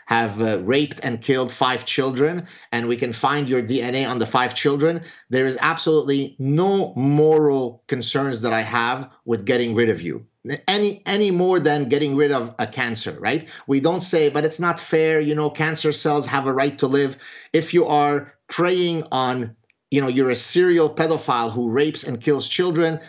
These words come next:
let's get rid of you. There's absolutely no problem with that. So that would be considered, "Ooh, that's a conservative position." Or when it comes to immigration, I don't, I think it's perfectly natural for any country. That's why it's called a country,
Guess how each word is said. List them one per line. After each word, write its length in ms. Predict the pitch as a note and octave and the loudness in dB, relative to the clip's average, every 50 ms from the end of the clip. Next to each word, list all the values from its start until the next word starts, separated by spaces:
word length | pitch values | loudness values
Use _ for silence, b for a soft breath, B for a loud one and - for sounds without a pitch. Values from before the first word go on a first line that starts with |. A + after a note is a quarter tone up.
| B B B | B B B
let's 200 | C#3 D3 C#3+ - | 0 0 0 2
get 180 | D3+ C#3 D3 | 0 -2 0
rid 120 | D3 D3 C#3 | 0 2 2
of 120 | C#3+ B2 | 2 2
you. 100 | C3 C3+ | 0 0
There's 220 | B2 A#2+ A2+ G#2+ A#2+ | 0 0 -2 -2 -2
absolutely 340 | C3+ C3 - C#3+ B2+ B2 | -6 -4 -4 -2 -2 -2
no 100 | A#2+ A#2+ | -2 -4
problem 280 | A2+ - C3 A#2 A2 G#2 | -2 0 0 0 0 -2
with 80 | F#2+ E2+ | -4 -4
that. 180 | D#2+ D#2 - | -4 -4 -4
So 80 | - A#2+ | -2 0
that 300 | A2+ D3 F3 F#3+ F3+ C#3+ | 0 2 0 0 0 0
would 120 | D3 C#3+ | -2 0
be 120 | C3 D3 - | 0 -2 -2
considered, 400 | C#3+ B2+ A#2 D3+ C#3+ C3 A#2 - | -2 -4 -2 -2 -2 -2 -2 -2
"Ooh, 440 | - C3+ C#3+ C#3+ C3 A2+ G2+ F#2+ | 0 2 2 4 2 2 0 -2
that's 240 | E2 B2 A#2+ - - | 0 0 0 0 0
a 120 | A2 F#2+ - | -6 -6 -6
conservative 640 | - A2 G2+ - - C3 C#3 B2+ A2+ G#2+ G2+ - - | -6 -6 -4 -2 0 0 0 0 0 -2 -4 -4 -6
position." 400 | G2 F2+ F#2 F#2 - - D#2+ - B B B B B B B | -6 -4 -4 -4 -6 -6 -8 -10 B B B B B B B
Or 160 | B D#3 E3 E3 | B 4 4 4
when 100 | E3 D#3+ | 4 2
it 160 | D3+ D#3 - | 0 0 0
comes 300 | E3+ - E3 D#3 - - | 0 0 0 -2 -2 0
to 260 | - E3 E3 E3 E3 - | 2 4 4 2 2 0
immigration, 680 | D3 D3+ D3+ B2+ B2+ E3 F3+ F3+ F3 - A2+ F2 F2 D2 - | 0 0 0 0 2 0 0 0 0 -2 -4 -4 -6 -6 -4
I 100 | - A#2 | -2 0
don't, 220 | C3+ D3+ E3 - - _ _ _ - | 0 0 -2 -4 -10 _ _ _ -6
I 100 | A#2+ - | -6 -4
think 220 | - E3 D#3 D3+ | -2 -2 -2 -2
it's 120 | C#3 - - | -2 -4 -2
perfectly 720 | - D#3+ D#3 D#3 D#3+ D3 - C#3 C#3 C3 B2 - - _ - | 0 0 0 2 0 -2 0 0 0 0 -2 -6 -8 _ -4
natural 420 | A#2 C3+ D3 D3+ - - D3 C3+ | -2 -2 -2 -2 0 0 0 0
for 220 | - - B2 A#2 - | 0 -2 -4 -4 -2
any 240 | - D#3+ F3 F3 D#3 | -2 0 0 0 -2
country. 580 | - - A#2+ A2+ G#2+ - A2+ G2+ G2+ G#2+ G#2+ B B B B B B | -2 -2 -2 -2 -2 -2 -2 -2 -2 -4 -8 B B B B B B
That's 180 | B2+ B2 - - | -2 -2 -2 0
why 140 | B2+ B2 | 0 0
it's 160 | A#2 A2 A2 - | 0 -2 -4 -2
called 260 | - D#3 E3 D3+ C3 | -2 0 0 0 -2
a 40 | - | -2
country, 520 | - B2 A#2 G#2+ - A2 G#2 G2+ G2+ B | -2 -4 -2 -2 -2 -2 -2 -2 -4 B